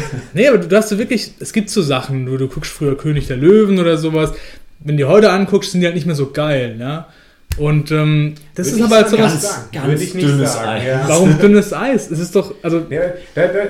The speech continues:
Speaker 3: da,
Speaker 1: für mich
Speaker 3: ähm,
Speaker 1: geht's halt darum, ich hab die als Kind geguckt und ich fand die klasse, aber heute würde ich die halt nicht mehr angucken, weil's halt nicht mehr so das Gleiche auslöst. Aber wenn die es jetzt halt so schaffen, das rüber zu retten in so eine Filmversion mit echten Schauspielern, ist doch super.
Speaker 3: Ich find, gerade als Zeichentrickfilm hat das natürlich den Vorteil gehabt, äh,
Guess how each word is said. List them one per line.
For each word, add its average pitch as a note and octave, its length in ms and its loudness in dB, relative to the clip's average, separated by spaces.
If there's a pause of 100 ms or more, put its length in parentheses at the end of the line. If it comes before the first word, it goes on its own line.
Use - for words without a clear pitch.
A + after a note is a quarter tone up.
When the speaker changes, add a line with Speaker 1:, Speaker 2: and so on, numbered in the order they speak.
Speaker 3:
da, E3+ 500 -4
Speaker 1:
für D#3 80 -2
mich G#3+ 120 4
Speaker 3:
ähm, - 60 0
Speaker 1:
geht's C4+ 160 2
halt A#3 100 2
darum, A3+ 120 2
ich G3 80 2
hab A3 120 -2
die - 100 2
als F#3+ 180 2
Kind F#3+ 220 0
geguckt D3+ 260 -2
und D#3 60 -2
ich D3 100 -4
fand G#3+ 200 0
die G#3+ 100 -4
klasse, C3 420 -6
aber C3 180 -2
heute F#3+ 200 2
würde G#3 100 -4
ich F3 100 -10
die G#3+ 80 0
halt F#3+ 80 -2
nicht G3 140 -4
mehr F#3+ 120 -4
angucken, E3+ 400 -4
weil's D#3 200 -6
halt E3 240 -2 (640)
nicht E3 220 -8
mehr F#3+ 80 0
so F#3+ 100 0
das F#3 220 -4
Gleiche F3+ 320 -2
auslöst. C#3+ 560 -6
Aber C#3+ 380 -2
wenn D#3 120 -4
die D#3+ 60 0
es D3+ 100 -4
jetzt - 160 -12
halt C#3 120 -4
so C#3 120 -8
schaffen, B2 340 -8
das - 160 -6
rüber D#3 220 -4
zu A3 160 -6
retten G#3+ 220 -6
in F3+ 100 -4
so D3+ 80 -6
eine C#3+ 320 -4
Filmversion G3+ 560 -4
mit D#3 120 -6
echten D3 300 -10
Schauspielern, C#3 400 -10
ist F3+ 120 -12
doch E3+ 100 -10
super. C#3+ 340 -10 (180)
Speaker 3:
Ich C3 180 -10
find, D#3 200 -10
gerade D3 260 -4
als - 160 -16
Zeichentrickfilm E3 760 -12
hat E3 100 -12
das D3+ 100 -12
natürlich E3 360 -12
den D3+ 180 -6
Vorteil D3+ 480 -6
gehabt, C#3+ 380 -10
äh, C#3 100 -8